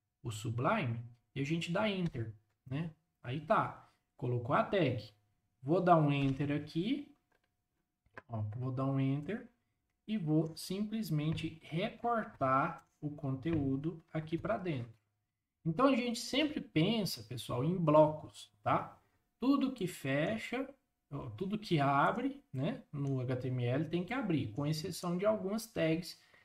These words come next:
que a gente vai ver mais adiante. Mas vamos ver o efeito disso?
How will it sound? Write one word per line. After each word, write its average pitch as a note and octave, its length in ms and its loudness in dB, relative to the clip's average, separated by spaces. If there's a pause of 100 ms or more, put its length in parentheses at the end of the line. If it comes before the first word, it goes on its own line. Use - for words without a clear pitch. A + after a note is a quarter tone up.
(300)
que F3 80 -2
a F3+ 80 4
gente E3+ 280 2
vai E3+ 260 2
ver C3+ 440 -2
mais C#3 320 0
adiante. D3 720 -4 (500)
Mas D3+ 180 2
vamos A3 240 2
ver D#3 100 6
o C3 120 6
efeito A#2 500 -2
disso? B2 640 -2